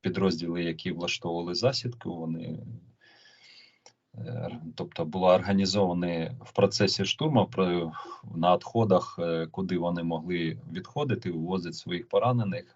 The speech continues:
е, відходить техніка, були влаштовані засідки. Тому робота була пророблена на, е, скажімо так,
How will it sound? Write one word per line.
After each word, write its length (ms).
е, 280
відходить 460
техніка, 560
були 220
влаштовані 640
засідки. 560
Тому 360
робота 440
була 420
пророблена 600
на, 460
е, 400
скажімо 480
так, 420